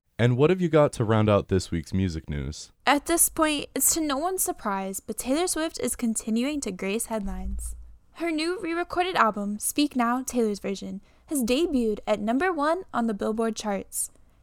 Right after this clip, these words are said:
Speaker 2: It joins her three other albums that are currently sitting in the top ten. Now, I know she's broken many records before,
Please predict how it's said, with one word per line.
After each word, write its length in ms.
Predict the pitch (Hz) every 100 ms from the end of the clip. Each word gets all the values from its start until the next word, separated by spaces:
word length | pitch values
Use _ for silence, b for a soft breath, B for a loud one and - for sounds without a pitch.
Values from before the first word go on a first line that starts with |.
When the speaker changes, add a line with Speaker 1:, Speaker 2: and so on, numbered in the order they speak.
| _
Speaker 2:
It 100 | 247
joins 220 | 254 320 339
her 120 | 320
three 440 | - 262 302 311
other 180 | - 226 -
albums 400 | 202 190 185 185
that 100 | 214
are 60 |
currently 420 | 233 - 294 - 359
sitting 320 | - 220 208
in 80 | 202
the 80 |
top 280 | 208 202 196
ten. 320 | - 247 - - _ _ _ _ _ -
Now, 320 | - 320 330
I 160 | - 311
know 220 | 311 339
she's 200 | - 370
broken 320 | - 233 226
many 200 | 214 202
records 280 | 185 185 190
before, 520 | - - 226 196 247